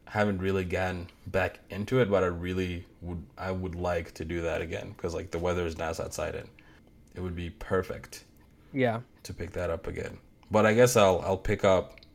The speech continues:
Speaker 1: I'll pick up the Power Habit and see if there's any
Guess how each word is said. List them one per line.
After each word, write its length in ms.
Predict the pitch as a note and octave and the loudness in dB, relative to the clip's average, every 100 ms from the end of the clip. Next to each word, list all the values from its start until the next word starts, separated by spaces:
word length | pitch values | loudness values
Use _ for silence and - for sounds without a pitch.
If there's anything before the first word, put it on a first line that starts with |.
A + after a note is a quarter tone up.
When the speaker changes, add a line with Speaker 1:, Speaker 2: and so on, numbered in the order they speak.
| - - - - - | -20 -20 -20 -10 -2
Speaker 1:
I'll 140 | G2 | 0
pick 220 | - G2+ | 2 4
up 200 | G2+ - | 4 4
the 640 | F#2 F2 E2+ E2+ E2+ E2 E2+ - - - - - - - - - | 2 2 4 2 2 0 -4 -12 -20 -20 -20 -20 -20 -20 -20 -2
Power 280 | G2+ G2 F#2 | 4 6 6
Habit 540 | - - F#2+ F#2 E2+ | 2 0 2 4 0
and 140 | E2+ F2 | -4 -6
see 520 | - F#2+ F2+ F2 F2 - - - - - | -2 0 0 -2 -6 -12 -20 -20 -20 -10
if 120 | E2+ | -6
there's 180 | F2 - | -6 -6
any 600 | F2+ F#2 F2+ E2+ E2 | -6 -4 -4 -6 -8